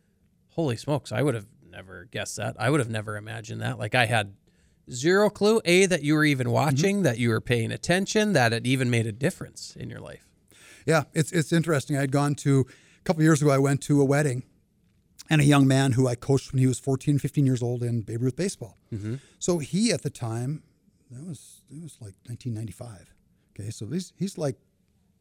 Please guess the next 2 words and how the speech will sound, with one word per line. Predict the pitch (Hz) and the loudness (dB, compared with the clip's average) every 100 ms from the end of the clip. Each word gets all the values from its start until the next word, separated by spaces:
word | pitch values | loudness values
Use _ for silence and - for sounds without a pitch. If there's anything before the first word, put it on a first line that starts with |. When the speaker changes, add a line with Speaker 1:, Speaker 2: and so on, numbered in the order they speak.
| _ _ _ _ - _ _ _ _ _ _ - | _ _ _ _ -20 _ _ _ _ _ _ 0
Speaker 2:
thirty-five. | 135 139 127 156 98 - _ - | 0 0 -4 -8 -12 -20 _ -8
Speaker 1:
Yep. | 127 | -8